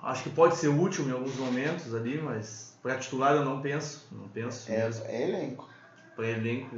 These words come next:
Speaker 1: pode ajudar, se o time tiver encaixadinho, tiver rendendo. Agora, num time que tu joga contra o Inter no Beira-Rio, acho que não era por aí. Não, não escalaria, não, não ia,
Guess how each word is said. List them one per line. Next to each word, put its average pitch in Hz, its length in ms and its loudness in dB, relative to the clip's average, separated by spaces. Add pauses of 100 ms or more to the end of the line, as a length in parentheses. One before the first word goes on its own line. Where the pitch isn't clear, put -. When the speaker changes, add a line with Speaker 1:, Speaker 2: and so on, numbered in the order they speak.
(200)
Speaker 1:
pode 123 200 4
ajudar, 131 920 4 (440)
se 139 60 -8
o 117 40 -8
time 170 180 2
tiver 160 160 6
encaixadinho, 147 800 4
tiver 139 200 2
rendendo. 127 840 4 (680)
Agora, 123 320 2
num 131 140 0
time 151 240 0
que 156 80 -8
tu 135 240 -4 (340)
joga 131 220 -2
contra 147 200 2
o 147 80 6
Inter 156 240 4
no 139 100 0
Beira-Rio, 147 480 4
acho 175 120 -2
que - 100 -8
não 170 80 -2
era 175 160 0
por 143 160 -2
aí. 139 200 0 (840)
Não, 113 300 -4
não 113 160 -2
escalaria, 127 580 -2
não, 104 300 -8 (200)
não 110 240 -6
ia, 131 180 2